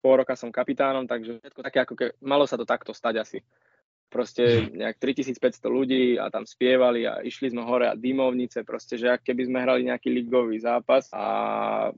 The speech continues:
Speaker 1: fakt podľa mňa každý si to užil aj z našej stránky. Ako snažili sme sa najviac, ako sme vedeli, ale sa ne-, to sa nedá akože až tak porovnať, lebo je to iné, tí ľudia sú proste profíci a niektorí u nás aj robia.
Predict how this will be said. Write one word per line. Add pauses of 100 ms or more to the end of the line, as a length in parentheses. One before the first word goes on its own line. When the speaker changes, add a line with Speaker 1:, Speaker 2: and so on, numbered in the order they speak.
(180)
Speaker 1:
fakt
podľa
mňa
každý
si
to
užil
aj
z
našej
stránky. (640)
Ako
snažili
sme
sa
najviac,
ako
sme
vedeli,
ale
sa
ne-,
to
sa
nedá
akože
až
tak
porovnať, (400)
lebo (160)
je
to
iné,
tí
ľudia
sú
proste
profíci
a
niektorí
u
nás
aj
robia.